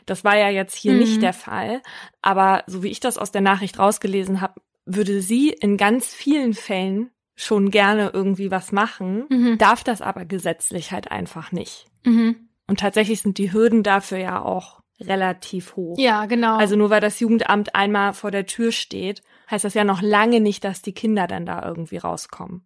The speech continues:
Speaker 2: Das muss man ja auch immer sehen. Das ist ja so ein Balanceakt, weil die Kinder aus einer Familie zu nehmen, ist ja auch Trauma und auch schlimm. In dem Fall hätte sie es aber machen können, wenn sie richtig, also wenn sie kontrolliert hätte,
Speaker 1: Mhm.
Speaker 2: dann hätte sie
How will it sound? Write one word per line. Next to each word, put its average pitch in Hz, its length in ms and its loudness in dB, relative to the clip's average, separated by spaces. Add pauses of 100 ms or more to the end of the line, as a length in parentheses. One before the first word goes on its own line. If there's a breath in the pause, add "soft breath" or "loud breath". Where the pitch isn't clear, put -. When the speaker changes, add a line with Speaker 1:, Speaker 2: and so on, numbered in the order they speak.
(160)
Speaker 2:
Das 247 200 0
muss 269 140 -2
man 254 140 2
ja 233 220 2
auch 247 120 2
immer 269 280 2
sehen. 254 260 0
Das 240 100 -2
ist 240 160 -8
ja 233 120 2
so 226 100 -4
ein 220 160 0
Balanceakt, 233 920 0
weil 226 540 0
die 226 220 -4
Kinder 262 340 2
aus 226 120 0
einer 226 100 -2
Familie 247 400 0
zu 269 140 -8
nehmen, 262 220 -2
ist 233 140 -6
ja - 240 2
auch 233 260 -2 (180)
Trauma 214 520 2
und 208 180 -4
auch - 180 0
schlimm. 220 540 -6 (640 loud breath)
In 226 120 4
dem 254 220 4
Fall 226 500 2 (320)
hätte 262 340 2
sie 220 240 0
es 214 140 -4
aber 202 220 0
machen 220 340 0
können, 208 480 -2 (100)
wenn 220 380 0
sie 214 240 0
richtig, 226 580 -4
also 220 220 0
wenn 233 180 4
sie 220 240 -2
kontrolliert 226 640 0
hätte, 277 440 2
Speaker 1:
Mhm. 220 480 0
Speaker 2:
dann 233 140 2
hätte 233 220 2
sie 226 260 -2